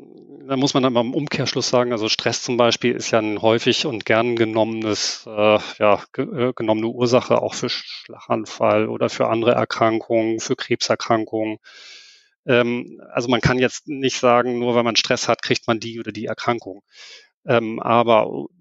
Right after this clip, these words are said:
es ist schon so, dass Stress natürlich, äh, den Verlauf nicht so ganz positiv,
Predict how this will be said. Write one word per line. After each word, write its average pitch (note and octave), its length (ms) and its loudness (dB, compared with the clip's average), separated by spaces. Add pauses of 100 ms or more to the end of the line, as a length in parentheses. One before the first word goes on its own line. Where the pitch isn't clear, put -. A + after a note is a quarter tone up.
(160)
es - 140 -16
ist D3 140 -2
schon B2+ 340 0
so, B2+ 140 0
dass A#2+ 180 2
Stress A2 400 0
natürlich, A2+ 580 -2
äh, A2 220 0
den G#2 160 -2
Verlauf G#2+ 640 -4
nicht A2 180 -2
so A2+ 140 -6
ganz A#2 360 0
positiv, A#2 1080 -2